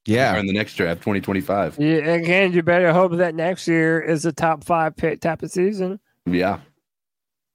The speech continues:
Speaker 2: I mean, right
Speaker 1: Well,
Speaker 2: now,
Speaker 1: it's not gonna
Speaker 2: do we
Speaker 1: be
Speaker 2: have
Speaker 1: any bar-, I mean,
Speaker 2: do,
Speaker 1: right
Speaker 2: do we
Speaker 1: now, I
Speaker 2: have
Speaker 1: could
Speaker 2: any
Speaker 1: not imagine a team, anybody being able to do enough to this roster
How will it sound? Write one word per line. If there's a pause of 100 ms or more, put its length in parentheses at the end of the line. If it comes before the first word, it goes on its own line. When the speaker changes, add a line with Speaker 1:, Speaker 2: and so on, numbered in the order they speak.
(300)
Speaker 2:
I
mean,
right
Speaker 1:
Well,
Speaker 2:
now,
Speaker 1:
it's
not
gonna
Speaker 2:
do
we
Speaker 1:
be
Speaker 2:
have
Speaker 1:
any
bar-,
I
mean,
Speaker 2:
do,
Speaker 1:
right
Speaker 2:
do
we
Speaker 1:
now,
I
Speaker 2:
have
Speaker 1:
could
Speaker 2:
any
Speaker 1:
not
imagine
a
team, (440)
anybody
being
able
to
do
enough
to
this
roster